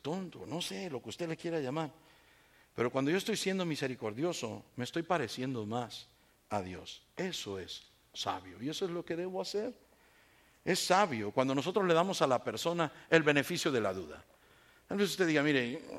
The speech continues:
yo no, no, no estoy muy convencido de lo que me estás diciendo, pero sabes, te voy a dar el beneficio de la duda.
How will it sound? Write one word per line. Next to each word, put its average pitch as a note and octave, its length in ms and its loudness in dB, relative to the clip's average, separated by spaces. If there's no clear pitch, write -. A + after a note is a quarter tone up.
yo - 160 -8
no, G#3 240 -2
no, G3+ 160 0
no G3+ 140 2
estoy E3 720 2
muy E3+ 240 -2
convencido D3+ 680 6
de C#3+ 40 6
lo B2+ 100 4
que A#2+ 80 0
me A#2 100 0
estás D#3+ 180 0
diciendo, D#3+ 320 -2
pero C#3 120 -4
sabes, G#3+ 320 2
te - 60 -4
voy E3+ 160 2
a F#3+ 60 6
dar F#3 160 6
el E3+ 100 0
beneficio B2+ 480 -4
de A2 60 -8
la F#2 100 -8
duda. - 260 -20